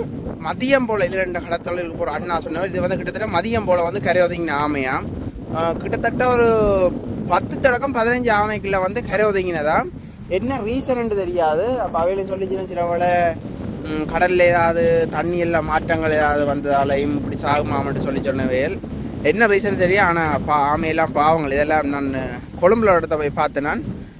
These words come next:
நல்ல வடிவா இருக்கு தண்ணி கறிக்கு இந்த ஆமைகள். என்னடா இதுல ஒரு ஆமை இருக்குது பாருங்க, இதுல ஒரு ஆமை இருக்கு. என்னடா நாயல் வந்து இழுத்து கொண்டு வந்துட்டு இதுல ஒரு ஆமைய.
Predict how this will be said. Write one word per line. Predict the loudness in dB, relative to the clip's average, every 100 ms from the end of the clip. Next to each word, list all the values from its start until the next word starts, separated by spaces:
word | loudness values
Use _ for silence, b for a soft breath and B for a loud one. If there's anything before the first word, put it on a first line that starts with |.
| 0
நல்ல | 4 6
வடிவா | 4 4 2
இருக்கு | -2 -4
தண்ணி | -6 -4
கறிக்கு | -4 -4 -6
இந்த | -6 -6
ஆமைகள். | -4 -4 -6 -8 -12 -16 -16 -16 -16 -14 -16 -16 -8 -6
என்னடா | -4 0 2 2
இதுல | -2 2 4
ஒரு | 6
ஆமை | 4 4 0
இருக்குது | -2 -2 -2 0 -2 -6 -2
பாருங்க, | 0 0 -2
இதுல | -2 2
ஒரு | 4
ஆமை | 2 0
இருக்கு. | -2 -2
என்னடா | 0 2 4 2 0
நாயல் | 2 4 4 2
வந்து | -2 -2
இழுத்து | -4 -2
கொண்டு | -2 -2
வந்துட்டு | -4 -2 -2 0 -4 -6 -6 -8 -8 -8 -8 -12 -12 -12 -12 -12 -14 -16 -12
இதுல | 2 4
ஒரு | 4 2
ஆமைய. | 0 0